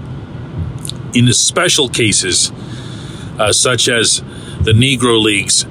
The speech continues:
and how they've been, after the fact, obviously, integrated into baseball and everything that entails.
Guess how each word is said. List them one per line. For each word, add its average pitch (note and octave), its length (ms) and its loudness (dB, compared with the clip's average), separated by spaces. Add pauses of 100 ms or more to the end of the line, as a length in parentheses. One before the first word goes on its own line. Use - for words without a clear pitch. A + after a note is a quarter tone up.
(300)
and G#2 140 2
how A#2+ 220 2
they've A#2+ 360 0
been, A2 260 2 (1000)
after C#3 480 2
the A2+ 140 4
fact, C3 420 0
obviously, G#2+ 800 0 (440)
integrated A#2 840 2 (640)
into B2+ 320 4
baseball G#2+ 720 2 (1600)
and B2 120 4
everything A2+ 480 2
that A2 200 2
entails. G2 720 2